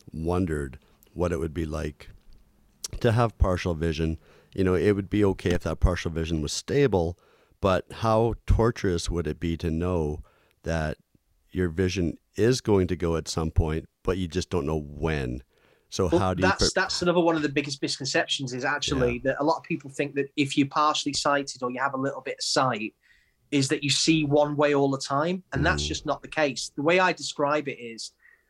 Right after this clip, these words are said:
Speaker 2: I have a retinal disease. So the retina is the thing that sends the signal to the brain, translate what the eyes are seeing.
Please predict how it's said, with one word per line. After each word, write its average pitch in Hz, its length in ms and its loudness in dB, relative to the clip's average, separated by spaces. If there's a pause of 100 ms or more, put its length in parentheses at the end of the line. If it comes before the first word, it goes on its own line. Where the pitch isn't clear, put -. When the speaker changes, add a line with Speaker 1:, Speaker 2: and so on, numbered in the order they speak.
(120)
Speaker 2:
I 165 160 2
have 156 160 0
a 147 60 0
retinal 143 420 -2
disease. 120 480 -6
So 131 420 2
the 135 80 -2
retina 165 600 2
is 135 200 -4
the 127 100 -16
thing 151 420 -2
that 135 180 -2
sends 147 480 0
the 135 80 -8
signal 156 400 0
to 135 120 -6
the 135 80 -6
brain, 131 360 0
translate 131 600 -2
what 127 160 -8
the 123 100 -6
eyes 120 280 -2
are - 60 -2
seeing. 117 360 -2